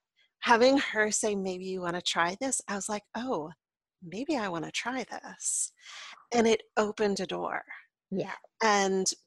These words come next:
Speaker 1: I never actually ended up going to see a sex therapist. What I did was, um, early in my trip, I went to see a tantric massage therapist. And that was, like, that was the moment that started it all, because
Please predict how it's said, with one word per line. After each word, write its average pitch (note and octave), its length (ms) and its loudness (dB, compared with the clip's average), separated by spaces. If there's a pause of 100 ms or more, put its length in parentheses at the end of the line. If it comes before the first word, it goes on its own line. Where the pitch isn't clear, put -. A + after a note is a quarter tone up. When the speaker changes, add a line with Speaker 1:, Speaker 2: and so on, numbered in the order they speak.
(220)
Speaker 1:
I B3 80 6
never C#4+ 240 10
actually A#3 340 6
ended F#3 240 4
up E3 160 2
going F3 220 4
to G3 100 -6
see G3 200 0
a F3 60 -2
sex - 360 -2
therapist. F3 600 -4
What G3 140 0
I F#3+ 140 -4 (100)
did A#3 300 6
was, F3+ 400 0
um, F3 420 2
early G3 380 4
in F3 120 2
my E3+ 120 0
trip, F#3 340 0
I F#3 140 0
went E3 220 0
to F3 60 -6
see E3+ 220 -2
a D#3+ 80 -2
tantric E3 540 -4
massage D#3+ 720 0
therapist. - 920 0 (920)
And G#3+ 400 8 (280)
that F#3+ 540 8 (100)
was, E3+ 720 2 (100)
like, G#3 240 6 (140)
that A#3+ 300 10
was E4 240 6
the B3 140 10
moment G3 540 6
that - 140 -4
started F3+ 460 4
it E3+ 100 0 (140)
all, E3+ 440 2
because F#3 460 -2